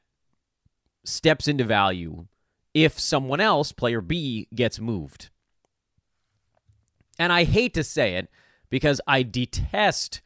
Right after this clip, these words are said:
detest, detest his fantasy game. But the guy that has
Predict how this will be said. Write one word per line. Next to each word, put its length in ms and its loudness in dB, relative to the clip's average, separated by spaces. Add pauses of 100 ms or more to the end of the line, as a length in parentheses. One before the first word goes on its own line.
(320)
detest, 680 -2
detest 480 -4
his 140 -12
fantasy 380 -8
game. 260 -10 (2250)
But 100 4
the 80 0
guy 240 4
that 160 4
has 500 -2